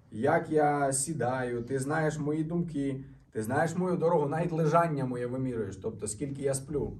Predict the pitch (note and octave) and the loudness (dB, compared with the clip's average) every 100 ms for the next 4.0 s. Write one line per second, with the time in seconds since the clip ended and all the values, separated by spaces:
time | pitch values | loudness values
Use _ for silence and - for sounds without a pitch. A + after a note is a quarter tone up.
0 | - - A2+ G#2+ A2+ B2 C#3 B2+ G#2+ G#2+ | -14 -8 -6 -2 -4 -2 0 -2 -2 -8
1 | - - - - - - - C3 C3+ C3 | -12 -16 -20 -20 -20 -20 -4 2 2 2
2 | E3 F3 A3+ G3+ F#3 E3+ D#3 D#3+ D#3+ D#3 | 0 0 0 2 2 0 0 4 6 6
3 | C#3+ C#4+ A#3 F3 C3+ A#2+ A2+ G#2+ G#2 | 6 4 2 0 0 0 -4 -4 -6